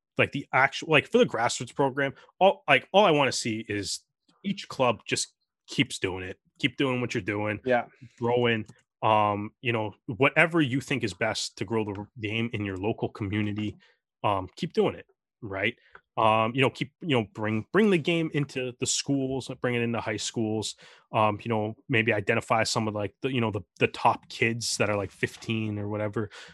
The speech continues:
Speaker 1: years old as, like, guys that could potentially, you know, play M L R in the future, get them into, like, you know, your higher level, um, academy programs. Um, I think,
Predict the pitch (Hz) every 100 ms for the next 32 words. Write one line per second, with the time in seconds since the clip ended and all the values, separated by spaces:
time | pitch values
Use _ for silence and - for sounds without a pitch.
0 | _ - - 123 120 110 120 110 117 113
1 | 104 - 98 - 104 - - - - -
2 | 117 110 - 110 107 110 107 104 - 104
3 | 107 107 104 95 92 101 101 104 98 -
4 | 101 95 - 104 104 92 - - _ -
5 | 120 117 104 104 107 101 101 - 180 117
6 | 104 101 107 101 101 104 101 104 98 _
7 | _ _ - 107 101 110 101 107 98 101
8 | 92 - 101 98 104 101 101 - _ _
9 | _ _ - 117 123 127 131 _ _ -
10 | _ - 117 120 120 - - 123 113 -